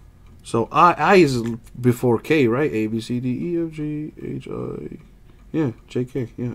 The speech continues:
I. I go, I comes before K. Yeah, I still sing out the A B Cs. I don't care.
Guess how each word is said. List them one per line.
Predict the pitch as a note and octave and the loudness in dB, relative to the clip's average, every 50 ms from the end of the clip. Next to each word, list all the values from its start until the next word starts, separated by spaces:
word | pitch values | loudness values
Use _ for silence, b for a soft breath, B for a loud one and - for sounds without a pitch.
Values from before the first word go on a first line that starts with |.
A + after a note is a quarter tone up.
| - | -8
I. | A#2+ B2+ B2 A2+ - - - | -8 -8 -8 -10 -12 -12 -10
I | A#2 | -8
go, | A#2 A#2+ A#2 - | -6 -6 -6 -2
I | B2 C#3+ C#3+ | -2 -2 0
comes | C#3 D3+ D3 C#3+ | 0 0 -2 -2
before | C#3+ C#3 C#3+ C#3 C#3 C3 | -4 -4 -2 -2 -2 -2
K. | - D#3+ D3 A#2+ B2 b b b b b b b | -2 -4 -4 -4 -6 b b b b b b b
Yeah, | F3 G#3+ B3+ | 8 8 10
I | C#4+ D4+ | 10 8
still | D4 - - A#3 G3 | 8 10 10 10 10
sing | - - F3 D#3 | 10 8 6 6
out | D3+ C#3+ C3 | 6 6 4
the | C3 B2+ C3 | 4 4 6
A | B2+ A#2+ | 4 4
B | A#2+ A#2 | 2 0
Cs. | A2+ - B2 A#2+ | -2 -2 0 0
I | D3 D#3 | 2 0
don't | B2 G2+ | 0 -2
care. | - G#2+ G#2+ A2 A#2+ | -2 -4 -4 -4 -6